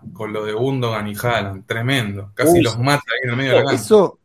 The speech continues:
Speaker 3: eso no es una señal de que hay como un poquito de complacencia, es que están como un poquito agrandados, obvio, porque se, se la creen mil y está bien, es parte de ser uno de los mejores, creértela mil, pero...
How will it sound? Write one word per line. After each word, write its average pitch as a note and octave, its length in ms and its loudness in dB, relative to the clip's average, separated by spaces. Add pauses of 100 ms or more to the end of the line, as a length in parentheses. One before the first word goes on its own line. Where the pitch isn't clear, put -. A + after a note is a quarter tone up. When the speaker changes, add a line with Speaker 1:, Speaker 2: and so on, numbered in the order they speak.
(140)
Speaker 3:
eso A#3 260 2
no G#3+ 80 2
es G#3+ 120 -2
una F#3 180 4
señal E3 420 2
de D3 100 2
que D3 100 2
hay F3 120 4
como C#3 240 2
un D3 140 -2
poquito D#3 340 -2
de C3 100 6
complacencia, A#2 680 -2
es - 60 -2
que C3+ 100 -10
están D#3+ 260 -4
como C#3 180 -2
un A2+ 60 -2
poquito B2+ 580 2
agrandados, B2+ 560 4
obvio, E3+ 220 6
porque G2 200 -2
se, - 220 -12
se G#2 140 -2
la F#2+ 100 0
creen A#2 260 0
mil C#3 160 0
y C#3 60 2
está G#2+ 200 2
bien, A2+ 180 4
es F#2+ 80 -4
parte A2+ 240 0
de G#2 60 -2
ser A#2 120 -8
uno G#2+ 100 -6
de G#2 60 -6
los G2 80 -8
mejores, C#3 420 -4
creértela G2+ 400 -4
mil, A2+ 220 2
pero... F2+ 360 0